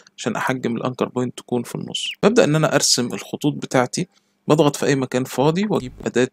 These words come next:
البين تول وأبدأ إن أنا أرسم خط مع الضغط على الشيفت علشان يكون الخط مستقيم. بخليه بمقاس واحد بكسل وليكن اللون رمادي زي ما انتم شايفين،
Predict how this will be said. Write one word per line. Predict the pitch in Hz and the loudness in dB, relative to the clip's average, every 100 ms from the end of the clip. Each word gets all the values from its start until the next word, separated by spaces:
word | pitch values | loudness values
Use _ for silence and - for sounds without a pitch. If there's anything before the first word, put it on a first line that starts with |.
| - | -4
البين | 113 160 175 | -4 -2 0
تول | - 156 156 _ _ _ - | 0 0 -2 _ _ _ -2
وأبدأ | 151 - | 0 0
إن | 123 | -2
أنا | 135 - | -4 -2
أرسم | 131 - - - | 0 2 0 0
خط | 135 - 123 | -2 0 -2
مع | 117 | -2
الضغط | - 151 - 139 | 0 -2 2 2
على | 139 | 2
الشيفت | 139 - 147 - - _ _ - | 0 -2 -2 -6 -18 _ _ -4
علشان | 113 - 127 127 - _ _ - | -2 0 0 0 -6 _ _ -12
يكون | 107 127 117 127 | -4 -2 0 -4
الخط | - 147 - 120 | -2 -2 -2 -6
مستقيم. | 120 - - - - | -6 -4 -8 -8 -2
بخليه | 143 170 196 | 2 4 2
بمقاس | 160 143 143 135 | 2 2 2 2
واحد | 147 - - - | 0 -2 -2 0
بكسل | - - 202 | 0 0 0
وليكن | 151 131 - - 131 120 | 2 2 0 -2 -2 -2
اللون | 110 127 135 120 | 0 2 2 0
رمادي | 107 127 160 143 | 0 0 0 -2
زي | 123 | -2
ما | 127 | -4
انتم | - | -2
شايفين، | 104 - 165 196 | -4 -2 -2 -2